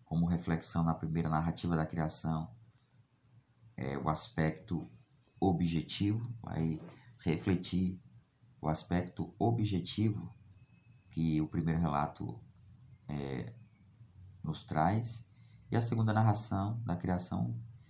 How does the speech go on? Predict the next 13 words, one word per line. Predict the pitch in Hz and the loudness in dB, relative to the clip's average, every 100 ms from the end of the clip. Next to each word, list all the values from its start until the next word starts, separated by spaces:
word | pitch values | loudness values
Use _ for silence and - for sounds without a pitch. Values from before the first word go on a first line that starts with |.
| - _ | -20 _
que | - 95 | -4 0
apresenta | 92 98 92 95 - | 0 0 0 0 0
o | |
homem | 95 92 | 0 2
a | |
partir | 107 104 - 101 113 - - | 0 -2 0 0 0 -2 -10
de | - | -4
uma | 95 92 | -2 0
perspectiva | 90 - 80 - 101 | -2 -2 -4 -2 -2
subjetiva. | 95 - 76 78 - 113 104 - - - - _ _ - - - - - - - - - - | -2 -4 -4 -6 2 4 4 0 -8 -20 -20 _ _ -20 -20 -18 -16 -18 -20 -18 -16 -16 -6
É | 113 | -2
importante | 117 113 120 131 131 | 0 0 0 0 -2
entender | - 95 82 87 87 87 | 2 2 4 2 2 -2